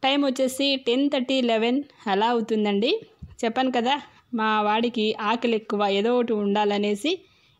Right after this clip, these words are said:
ఇక్కడైతే ఆరెంజెస్ తెచ్చారు రాత్రి. వాటిని, ఆ, శుభ్రంగా కడిగి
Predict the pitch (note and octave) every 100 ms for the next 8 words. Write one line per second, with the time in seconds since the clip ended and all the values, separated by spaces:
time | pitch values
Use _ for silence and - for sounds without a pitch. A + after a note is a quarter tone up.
0 | - - G#3+ G3+ C#4+ B4 A#4+ - _ _
1 | A3+ G#3+ A3+ A3+ A3 A3+ - _ _ _
2 | A3+ G3+ G#3+ G3+ B3 F4+ - G#3 G3+ G3+
3 | D4+ G4+ - - - _ - A3 G#3+ G#3+
4 | B3 C4+ - _ - A#3+ A#3 A3+ G#3 A3
5 | A3 A3 A3 - G3+ G#3+ A#3 D4+ -